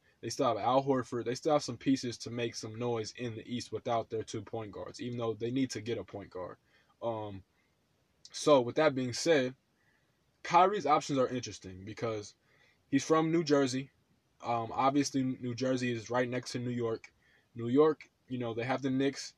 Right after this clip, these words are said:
He can end up playing with K D in the Knicks because I think the Knicks have a couple max contracts that they can offer. And then you have the Brooklyn Nets. The Brooklyn Nets also have a few max contracts that they can offer. So it's gonna be interesting there. And then the dark horse candidate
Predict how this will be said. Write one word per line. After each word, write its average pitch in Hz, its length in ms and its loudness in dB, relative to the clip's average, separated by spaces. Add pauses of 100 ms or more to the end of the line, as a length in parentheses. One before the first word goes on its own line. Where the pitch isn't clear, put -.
He 123 80 -8
can 113 100 -6
end 127 160 -2
up 127 120 -2
playing 131 240 -2
with 117 120 -6
K 131 240 0
D 131 200 2
in 127 80 -2
the 131 80 -2
Knicks 120 280 -6
because 113 200 -8
I 110 80 -2
think 131 180 -4
the 117 80 -2
Knicks 127 260 -4
have 113 220 -2
a 104 40 -6
couple 123 440 -4 (260)
max 117 240 0
contracts 123 440 -4
that 113 120 -2
they 135 160 0
can 113 140 -6
offer. 107 380 -6 (420)
And 123 100 -4
then 151 100 2
you 156 60 4
have 143 80 6
the 139 80 2
Brooklyn 123 420 -2
Nets. 123 300 -4
The 107 140 -10
Brooklyn 139 320 -2
Nets 147 180 2
also 123 240 -2
have 117 200 -4
a 110 40 -8
few 127 220 -4
max 117 240 -4
contracts 120 480 -6 (220)
that 113 180 -8 (100)
they 170 180 6
can 139 200 2
offer. 101 400 -6 (320)
So 117 460 2 (260)
it's 127 100 -6
gonna 160 160 2
be 131 140 2
interesting 127 420 -2
there. 120 300 -2 (340)
And 135 80 0
then 143 140 4
the 120 80 2
dark 139 400 6
horse 160 260 4
candidate 127 480 -2